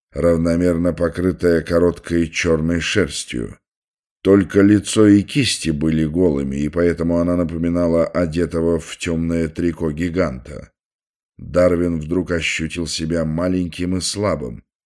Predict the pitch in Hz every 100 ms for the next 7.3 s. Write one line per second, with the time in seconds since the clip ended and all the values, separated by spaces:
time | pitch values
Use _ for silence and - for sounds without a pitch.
0 | _ _ _ - 80 78 80 78 80 87
1 | 78 78 80 80 80 78 - - 80 78
2 | - 80 73 73 - 78 78 71 71 92
3 | 104 - _ _ 73 82 73 67 90 98
4 | 90 - 80 80 80 71 73 76 78 80
5 | 92 73 - - - _ _ _ _ _
6 | _ _ _ _ _ - - - - 76
7 | - - -